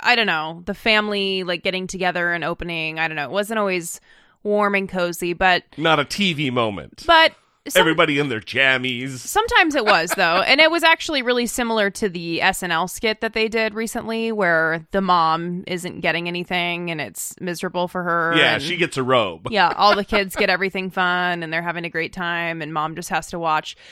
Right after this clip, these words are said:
Speaker 1: We always felt like that. We were always very aware of it because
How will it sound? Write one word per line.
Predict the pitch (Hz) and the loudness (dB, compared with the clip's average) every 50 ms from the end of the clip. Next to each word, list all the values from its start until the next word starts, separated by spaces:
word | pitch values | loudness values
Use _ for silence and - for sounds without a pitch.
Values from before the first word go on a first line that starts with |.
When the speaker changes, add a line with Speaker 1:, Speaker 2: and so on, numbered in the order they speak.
| - - - - | -20 -20 -10 -6
Speaker 1:
We | 240 285 | -2 0
always | 359 415 370 262 - | 2 2 2 0 0
felt | - 302 294 254 | 2 2 2 4
like | 220 196 - | 2 0 2
that. | - 156 147 | 0 0 0
We | 156 190 | 0 0
were | 202 190 | 0 0
always | 208 214 220 208 196 185 - _ _ _ | 2 2 2 0 0 -2 -8 _ _ _
very | - 180 170 190 208 208 214 208 214 196 | -16 -8 -2 0 2 2 4 4 2 2
aware | 117 185 175 175 170 165 165 170 | 0 -2 -2 -2 0 0 0 0
of | 156 156 | -2 -4
it | 135 - | -6 -8
because | - 160 - - 175 170 160 156 156 160 - - - | -8 -10 -8 -6 -4 -4 -4 -4 -6 -8 -10 -10 -12